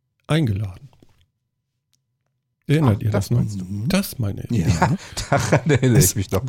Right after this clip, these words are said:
Speaker 1: Daran
Speaker 2: Ah.
Speaker 1: erinnert ihr euch noch. Und das,
Speaker 3: Ja. Genau.
Speaker 1: äh, nur um das mal in die richtige Richtung zu bringen, ähm, hört mal eben hin. Das war nämlich genau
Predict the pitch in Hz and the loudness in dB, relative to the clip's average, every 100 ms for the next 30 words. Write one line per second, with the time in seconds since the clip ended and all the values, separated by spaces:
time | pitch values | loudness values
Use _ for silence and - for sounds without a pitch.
0 | - 160 156 135 120 113 110 101 101 98 | 0 2 4 4 6 6 6 4 2 2
1 | 95 - - - - 151 165 - 110 104 | -2 -4 -14 -4 0 2 2 2 2 2
2 | 170 165 - 143 139 131 - - 175 180 | 2 0 2 2 4 0 -4 0 2 2
3 | 143 160 - 156 139 165 - 135 120 170 | 0 0 0 0 2 2 0 2 2 0
4 | - 214 202 135 120 110 123 190 220 - | -2 -4 -2 -6 -2 0 0 -2 -6 -16
5 | _ - 127 120 120 127 - 156 147 139 | _ -2 2 2 2 -2 -2 0 2 2
6 | 131 120 127 196 214 - 127 - 156 165 | 2 4 4 2 -2 -2 -2 2 2 2
7 | 165 - 147 135 151 180 | 2 0 0 2 0 -4